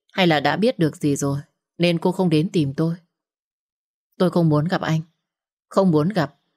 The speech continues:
mà cô cứ lượn lờ trước mặt tôi như thế này sao? Anh tưởng rằng tôi thích gặp anh lắm à?" "Tôi thấy cô có vẻ rất thích." Hải Thịnh khoanh tay nhìn giỏ hoa của tôi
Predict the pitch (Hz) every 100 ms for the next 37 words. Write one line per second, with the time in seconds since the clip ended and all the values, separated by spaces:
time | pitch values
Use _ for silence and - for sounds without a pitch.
0 | _ - 175 165 202 254 233 170 156 147
1 | 143 247 214 180 - 185 185 185 208 139
2 | - 156 165 - _ _ _ _ _ _
3 | _ 185 165 156 135 147 139 131 _ _
4 | 185 285 247 175 180 175 147 202 202 -
5 | _ _ _ _ _ _ _ _ - 165
6 | 160 156 175 170 156 185 156 135 165 -
7 | 202 226 _ _ _ _ _ _ _ _
8 | _ _ _ _ _ _ _ _ - 156
9 | 156 151 - 160 151 156 156 151 139 147
10 | 139 135 160 156 143 135 156